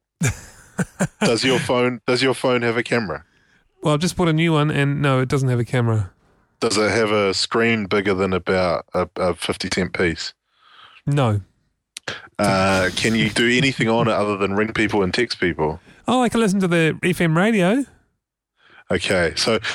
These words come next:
Speaker 2: you're not really in the target audience for Q R
Speaker 1: <laughs>
Speaker 2: codes.
Speaker 1: No, but Ben, even when I had the iPad, I, I don't know, it's
Speaker 2: Uh,
Speaker 1: just
Speaker 2: that, again, that's different. You're not walking around
Speaker 1: But I don't
Speaker 2: with
Speaker 1: think I
Speaker 2: the
Speaker 1: would.
Speaker 2: i-,
Speaker 1: I,
Speaker 2: I
Speaker 1: I
Speaker 2: hope
Speaker 1: think
Speaker 2: you weren't
Speaker 1: what,
Speaker 2: walking around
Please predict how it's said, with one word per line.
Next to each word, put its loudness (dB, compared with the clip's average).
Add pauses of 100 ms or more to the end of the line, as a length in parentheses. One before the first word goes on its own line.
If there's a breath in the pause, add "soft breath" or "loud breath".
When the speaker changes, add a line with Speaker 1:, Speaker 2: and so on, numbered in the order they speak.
(120)
Speaker 2:
you're 0
not -2
really 0
in 0
the 0
target 0
audience 0
for 0
Q 0
R 0
Speaker 1:
<laughs> -
Speaker 2:
codes. -2
Speaker 1:
No, 2
but -2
Ben, 0
even 0
when 2
I 2
had 0
the 0
iPad, 0 (400 loud breath)
I, 2
I 2
don't 0
know, 2
it's 0
Speaker 2:
Uh, 0
Speaker 1:
just -2
Speaker 2:
that, 0
again, 0
that's 0
different. -4
You're 0
not 0
walking 0
around 0 (160 loud breath)
Speaker 1:
But 0
I 0
don't 2
Speaker 2:
with 0
Speaker 1:
think 0
I 2
Speaker 2:
the 2
Speaker 1:
would. -2
Speaker 2:
i-, 0
Speaker 1:
I, 0
Speaker 2:
I 0
Speaker 1:
I 2 (120)
Speaker 2:
hope 2
Speaker 1:
think 0
Speaker 2:
you -6 (120)
weren't 0
Speaker 1:
what, 2
Speaker 2:
walking -6
around -2